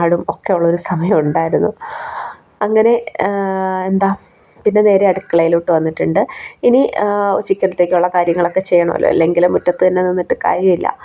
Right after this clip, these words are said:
റമദാനൊക്കെ ആയി, എന്തൊക്കെയാണ് നിങ്ങളുടെ വിശേഷങ്ങൾ, അതൊക്കെ ഉള്ളത് കമന്റ് ചെയ്യൂ. നിങ്ങൾ ക്ലീനിങ്ങും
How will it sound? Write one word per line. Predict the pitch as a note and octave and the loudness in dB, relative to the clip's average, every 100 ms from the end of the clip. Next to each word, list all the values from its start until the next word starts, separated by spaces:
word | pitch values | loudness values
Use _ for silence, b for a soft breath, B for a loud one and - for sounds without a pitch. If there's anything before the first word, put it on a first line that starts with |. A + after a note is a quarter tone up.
| B B B - | B B B -2
റമദാനൊക്കെ | F#3 F#3 F#3 F#3+ F#3+ G#3 F#3 | 0 0 0 -2 0 2 4
ആയി, | F3+ A3 F3+ | 2 0 0
എന്തൊക്കെയാണ് | F3+ F3+ - F#3 F3 F3 | 0 -2 0 2 2 2
നിങ്ങളുടെ | F3 F3 F3 F3+ | 2 2 2 0
വിശേഷങ്ങൾ, | - E3+ F3+ F3 | -2 -2 0 -2
അതൊക്കെ | E3+ F3 E3+ | -2 -2 0
ഉള്ളത് | E3+ F3+ | 0 -2
കമന്റ് | F3 F3+ F3+ F#3 | -2 -2 0 0
ചെയ്യൂ. | F3+ F#3+ F3 | 2 2 2
നിങ്ങൾ | F3 F3 F3+ F3 - | 2 2 2 2 -2
ക്ലീനിങ്ങും | F#3 F3+ F3 E3+ E3+ | 0 2 2 4 2